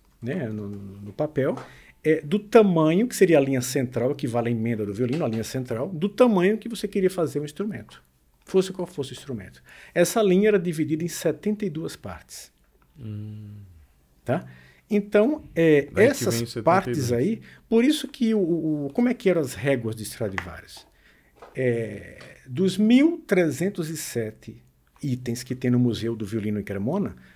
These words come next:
Speaker 1: não tem nenhuma régua.
Speaker 2: <laughs>
Speaker 1: Aí por quê? É porque ele não precisava de régua.
Speaker 2: Ele tinha essa proporção aí.
Speaker 1: Ele usava compasso. Pegava,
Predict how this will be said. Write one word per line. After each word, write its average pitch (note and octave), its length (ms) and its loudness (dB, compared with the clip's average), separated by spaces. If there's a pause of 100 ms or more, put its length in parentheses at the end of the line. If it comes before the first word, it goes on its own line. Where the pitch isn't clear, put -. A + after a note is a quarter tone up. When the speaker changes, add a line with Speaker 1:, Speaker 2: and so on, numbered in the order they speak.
(140)
Speaker 1:
não F#3 100 2
tem A3 160 0
nenhuma A3 380 0
régua. G2+ 400 -6 (520)
Speaker 2:
<laughs> - 520 -2
Speaker 1:
Aí F3 100 2
por - 460 0
quê? C3 340 2
É G#3+ 80 -4
porque G#3+ 220 -4
ele A3+ 80 2
não A3 100 2
precisava F#3+ 600 -4
de A2 80 -8
régua. G2 360 -10 (680)
Speaker 2:
Ele G2+ 140 -8
tinha G#2+ 180 -8
essa G#2+ 160 -10
proporção A#2+ 640 -8
aí. A2+ 100 -6
Speaker 1:
Ele F#3 140 8
usava F3+ 380 2
compasso. G#3 640 -4 (880)
Pegava, B2+ 560 4